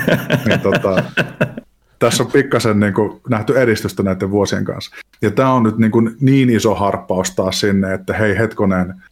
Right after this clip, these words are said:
Speaker 2: tämmönen robotti täällä ohjaimen sisällä oikeasti pystyy toimimaan muutenkin kuin vaan, että se toimii niin kuin pienen vibraton kautta jotenkin tämmöisenä, ö, olemattomana, tiedätkö, häiritsevänä tekijänä.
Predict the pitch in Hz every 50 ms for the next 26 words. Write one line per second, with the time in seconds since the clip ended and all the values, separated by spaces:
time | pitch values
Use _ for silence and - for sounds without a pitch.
0 | _ _ _ _ _ _ _ _ _ _ _ _ _ _ _ _ _ - 123 120
1 | 123 120 113 110 107 110 107 131 127 113 113 107 95 92 92 101 92 - 101 92
2 | 95 95 101 104 101 104 98 95 95 90 - 113 - 110 95 92 95 95 98 95
3 | 104 - - 110 - - 131 123 127 190 180 151 123 110 104 104 101 101 107 107
4 | 107 107 104 101 101 95 - 104 92 98 95 92 90 90 92 - - 95 90 92
5 | - - - _ _ _ _ - - 101 - 107 101 101 95 92 95 95 95 92
6 | 95 95 92 92 98 92 90 92 92 92 - _ _ _ _ _ _ _ _ _
7 | _ - 110 - 113 107 98 98 95 90 101 101 98 - 98 90 90 95 92 92
8 | 95 90 85 - - - 92 92 90 - 90 90 92 - 92 - 95 90 92 92
9 | - 101 95 - - - _ _ _ _ _ _ _ _ _ _ - - - -
10 | - - - - - - - 117 113 110 104 101 98 92 - - 101 95 95 92
11 | 92 92 92 90 - _ _ - 98 90 - - 95 98 104 104 101 95 95 95
12 | - 98 95 92 92 92 92 98 - - - 98 - - -